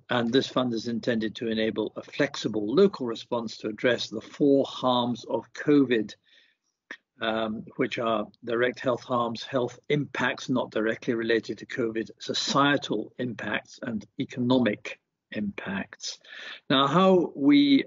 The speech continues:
uh, we discussed this in a ward business meeting, and, um, the, uh, decisions we came up with was that, uh, the twenty thousand, uh, we divided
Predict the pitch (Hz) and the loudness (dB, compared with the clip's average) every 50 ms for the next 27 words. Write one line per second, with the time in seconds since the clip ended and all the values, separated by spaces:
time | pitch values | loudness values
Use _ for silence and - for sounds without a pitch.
0 | - - 135 127 123 123 135 131 110 - - - - - 156 135 - - - 135 | -2 -2 -2 0 2 4 4 4 4 2 -2 0 2 0 0 0 -2 -4 -4 -4
1 | 123 - - 139 123 120 117 117 120 123 127 123 120 113 131 117 127 131 - - | -4 -2 -4 -4 -2 -2 -2 -2 2 4 4 4 4 4 2 2 2 0 0 0
2 | 135 127 120 110 - 139 120 127 131 - - 139 123 123 120 117 113 110 110 113 | 0 0 0 0 0 -2 -2 -2 -2 -6 -4 -2 0 0 0 -2 -2 0 0 2
3 | 113 113 113 110 104 95 - - _ _ _ _ _ _ _ _ - 123 117 113 | 2 2 -2 -4 -6 -8 -12 -16 _ _ _ _ _ _ _ _ -2 -2 0 0
4 | 113 110 110 117 117 110 110 107 110 - _ _ _ _ - - _ _ _ _ | 0 2 4 4 4 6 4 2 0 -4 _ _ _ _ -20 -20 _ _ _ _
5 | - 127 - - 175 143 131 147 131 110 120 117 - - - 147 127 127 135 151 | -12 -8 0 2 2 2 2 -2 -4 -2 -2 -2 -2 -2 0 0 0 2 2 2
6 | 156 - - - 113 104 - - 127 120 120 120 113 120 113 113 120 - - - | 0 0 -2 -4 -4 -4 -4 -4 0 0 0 0 0 0 0 0 0 0 -4 -2
7 | - 120 113 117 113 - 113 - - 156 143 131 - - 127 120 120 113 120 117 | 0 2 2 2 0 -2 -8 -2 0 0 0 0 2 2 0 0 0 -4 -6 -8
8 | - - - 120 120 123 120 123 123 120 127 107 131 123 131 123 120 120 - - | -8 -8 -6 -6 -6 -2 0 0 0 2 2 4 4 4 4 2 -2 -4 -8 -10
9 | - 120 | -20 -20